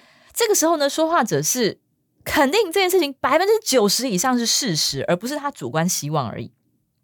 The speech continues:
比方说有句话叫做“事出必有因”，对吧？“起きたことには必ず原因がある。起きたことには必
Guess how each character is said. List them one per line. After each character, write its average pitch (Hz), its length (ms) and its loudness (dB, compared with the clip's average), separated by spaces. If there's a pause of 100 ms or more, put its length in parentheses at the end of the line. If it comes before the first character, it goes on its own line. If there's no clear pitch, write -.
(460)
比 160 100 -4
方 185 100 0
说 226 100 -2
有 147 140 0
句 156 140 -2
话 151 240 -2
叫 131 160 -6
做 - 240 -10 (340)
“事 370 380 0
出 233 480 0
必 202 300 -6
有 104 280 -4
因”， 151 260 -2
对 151 120 -4
吧 - 260 -10 (840)
？“起 - 340 -2
き - 20 -14
た 180 160 0
こ 160 240 -4
と 202 160 2
に 254 200 0
は 151 260 -2 (360)
必 196 160 -4 (680)
ず 320 260 -2 (300)
原 240 380 0
因 254 320 -4
が 226 220 -4 (160)
あ 175 180 -2
る。 - 160 -4 (800)
起 247 320 -2
き - 0 -
た 165 180 -4
こ 156 160 -6
と 165 160 -2
に 214 160 -2
は 196 200 -2 (560)
必 254 200 0